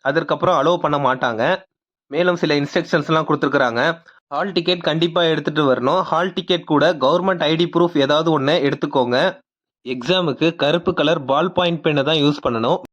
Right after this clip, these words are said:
ஹால் டிக்கெட்ல உங்களுடைய பாஸ்போர்ட் சைஸ் ஃபோட்டோ தெளிவா இல்லாத பட்சத்துல ரெண்டு பாஸ்போர்ட் சைஸ் ஃபோட்டோவை நீங்க கையில எடுத்துட்டு வந்துருங்க. எக்ஸாமினேஷன் சென்டருக்குள்ள மொபைல் ஃபோன், பென்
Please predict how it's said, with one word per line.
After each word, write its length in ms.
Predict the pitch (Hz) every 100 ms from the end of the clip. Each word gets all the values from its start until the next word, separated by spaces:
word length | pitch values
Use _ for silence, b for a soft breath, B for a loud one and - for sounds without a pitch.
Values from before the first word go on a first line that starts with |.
| _ -
ஹால் 180 | 151 220 196
டிக்கெட்ல 360 | 180 170 151 180 165
உங்களுடைய 420 | 175 185 151 151 185
பாஸ்போர்ட் 420 | 165 170 - 202 185
சைஸ் 180 | 175 170
ஃபோட்டோ 280 | 160 143 160 170 165
தெளிவா 280 | 175 190 175
இல்லாத 300 | 156 170 165 143
பட்சத்துல 400 | 131 143 127 120 170 190 B B _ 139
ரெண்டு 240 | 165 208 208 190
பாஸ்போர்ட் 400 | 156 170 196 180
சைஸ் 200 | 175 170 -
ஃபோட்டோவை 440 | 160 165 143 143 175
நீங்க 160 | 147 143 143
கையில 240 | 170 165
எடுத்துட்டு 300 | 147 151 147 135
வந்துருங்க. 320 | 131 113 120 170 - _ _ _ _ _ -
எக்ஸாமினேஷன் 640 | 127 135 185 185 175 190 175
சென்டருக்குள்ள 480 | 170 143 139 127 113 151 - 123
மொபைல் 320 | 127 147 175 170
ஃபோன், 240 | 151 165 170 -
பென் 180 | 139 156